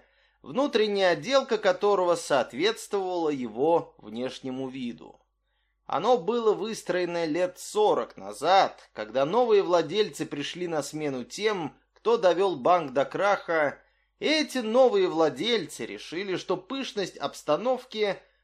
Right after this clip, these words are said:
поможет восстановить доверие клиентуры. Вот почему, когда Солон с рекомендательным письмом в кармане впервые переступил порог этого здания,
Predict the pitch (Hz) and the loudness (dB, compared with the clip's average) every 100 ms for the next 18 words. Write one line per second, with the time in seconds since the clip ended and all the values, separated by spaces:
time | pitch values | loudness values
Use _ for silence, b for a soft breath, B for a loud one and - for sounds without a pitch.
0 | _ 269 285 269 247 208 214 160 160 160 | _ 6 8 8 6 4 -2 -4 -4 -2
1 | 143 139 180 170 135 120 117 131 139 143 | 0 0 -2 -4 -2 -2 -2 -2 -4 -4
2 | 180 214 208 214 135 - - _ _ _ | -4 -6 -8 -10 -10 -12 -20 _ _ _
3 | _ _ _ _ 208 269 277 208 - 190 | _ _ _ _ 4 4 4 -2 -2 -4
4 | 185 233 240 131 - - - 131 143 - | -4 -2 0 0 -4 -12 -6 -2 -2 -2
5 | 208 233 196 143 113 113 110 123 135 135 | 2 4 4 2 -4 -12 -10 -8 -6 0
6 | 180 180 170 160 147 147 143 160 180 160 | 2 2 -2 -6 -6 -6 -6 -4 -4 -4
7 | - 143 135 170 175 170 156 139 - b | -2 0 0 0 -2 -2 -4 -4 -8 b
8 | b _ 196 254 285 277 175 175 165 - | b _ -2 -2 0 -2 -2 -4 -4 -4
9 | 156 202 190 - 151 175 165 160 143 139 | -6 0 0 4 4 6 4 2 -2 0
10 | 135 117 135 233 208 185 165 151 123 | -4 -2 2 2 2 0 0 0 -2